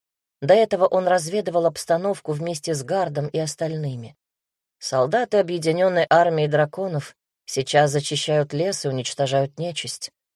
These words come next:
большую часть которой истребит сама Этери, пытаясь вытянуть силу и забаррикадироваться в чаще.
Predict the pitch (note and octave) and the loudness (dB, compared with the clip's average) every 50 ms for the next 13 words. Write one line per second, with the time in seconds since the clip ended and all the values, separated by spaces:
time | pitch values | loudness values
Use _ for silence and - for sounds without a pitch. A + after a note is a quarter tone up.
0 | _ _ _ _ _ - C#3 C#3+ D#3+ G3 A3 G#3 - G#3+ F#3+ D#3 - G#3+ A3 A3 | _ _ _ _ _ -4 2 4 6 6 6 4 0 -2 -2 0 2 4 4 4
1 | G#3+ - - F3+ F3 D#3 F#3 G3+ G#3 G3+ F#3+ F3+ - - E3+ D#3 - - E3+ F3 | 2 0 0 0 0 0 0 -2 -2 -2 -4 -4 -4 -4 -6 -6 -6 -8 -8 -4
2 | E3 F#3+ F#3+ - - - F#3 F3+ G3 A3 G#3 E3+ C3 B2 - C#3+ C#3 C#3 B2+ B2+ | -4 -4 -4 -4 -2 -4 -2 -2 -2 -2 -2 -2 -4 -4 -2 -2 -2 -2 -2 -4
3 | A#2+ - _ _ _ _ _ _ - C3+ C#3 - D3 D3+ D3 D3 - C#3+ C#3 D#3+ | -8 -12 _ _ _ _ _ _ -4 -4 0 4 4 4 4 2 0 -2 -4 -2
4 | D#3 D3+ - D3+ D3 C#3+ - - - - G#3 F3+ C#3+ B2+ - - C#3 C3 C3 C#3 | -2 0 0 0 0 -2 -4 -8 -6 -4 -4 -2 -2 -2 -2 -4 -4 -2 -2 -2
5 | C3+ D3 D3 C#3+ - D3 C#3+ D#3 G3 F#3+ D3 A#2 A#2 - - - A#2+ - - - | -2 -2 -2 0 0 -2 0 0 0 -2 -2 -4 -6 -8 -8 -10 -10 -8 -8 -6
6 | D3 C#3 B2+ B2 - - - - - | -6 -6 -6 -6 -8 -8 -8 -10 -14